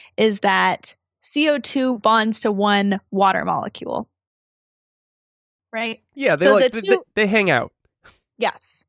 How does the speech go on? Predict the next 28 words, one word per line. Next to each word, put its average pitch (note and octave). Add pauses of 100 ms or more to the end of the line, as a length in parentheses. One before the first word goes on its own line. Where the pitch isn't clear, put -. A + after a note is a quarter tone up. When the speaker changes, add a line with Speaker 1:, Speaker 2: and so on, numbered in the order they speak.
(340)
Speaker 1:
So C4+
water C4+
is B3
two D4
hydrogens A3
and G3+
an F#3+
oxygen C4
kind G3+
of, F#3+
like, F#3
a, F3+
in G3
a -
triangle F#3+
together, B3
like, G#3
in G3
a G3
bent F#3+
format, A#3 (100)
like -
a -
bent -
line. G3+ (340)
Um, G3 (240)
and B3
so C#4